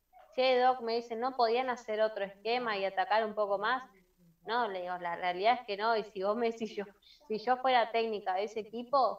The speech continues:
jugaría de la misma forma, no, no estábamos a la altura, no teníamos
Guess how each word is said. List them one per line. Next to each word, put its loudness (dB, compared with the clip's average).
jugaría 0
de 4
la -2
misma -8
forma, -2
no, -4
no -4
estábamos -2
a -4
la -4
altura, 2
no -4
teníamos -4